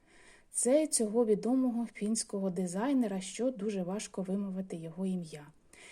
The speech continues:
Є вони в блакитному кольорі, а в мене ось такі в біленькому. То, кому захочеться, по сто п'ятдесят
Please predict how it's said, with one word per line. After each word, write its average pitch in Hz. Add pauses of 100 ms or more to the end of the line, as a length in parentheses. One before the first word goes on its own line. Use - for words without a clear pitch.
(180)
Є 202
вони 190
в 170
блакитному 196
кольорі, 170
а 180
в 180
мене 247
ось 202
такі -
в 190
біленькому. 160 (580)
То, 277
кому 208 (200)
захочеться, 208
по 202
сто 214
п'ятдесят 202